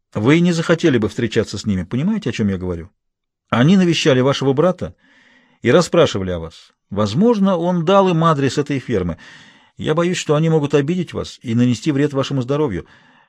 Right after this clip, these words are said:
Поэтому я предлагаю вам эти деньги». Бен протянул Климану толстую пачку банкнот. Глаза старика расширились, когда он увидел такую большую сумму. «Что от меня требуется взамен?» —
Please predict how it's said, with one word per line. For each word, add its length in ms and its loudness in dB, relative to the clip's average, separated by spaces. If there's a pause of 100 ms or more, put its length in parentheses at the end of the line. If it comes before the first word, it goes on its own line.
Поэтому 480 2
я 140 2
предлагаю 480 2
вам 160 2
эти 160 -4
деньги». 420 -2 (840)
Бен 320 2
протянул 380 -2
Климану 360 0
толстую 380 -6
пачку 280 -4
банкнот. 460 -4 (680)
Глаза 320 -2
старика 360 0
расширились, 640 -2
когда 240 -2
он 80 2
увидел 280 0
такую 260 -4
большую 320 -2
сумму. 420 -4 (680)
«Что 420 -4
от 120 -2
меня 220 0
требуется 480 0
взамен?» — 500 0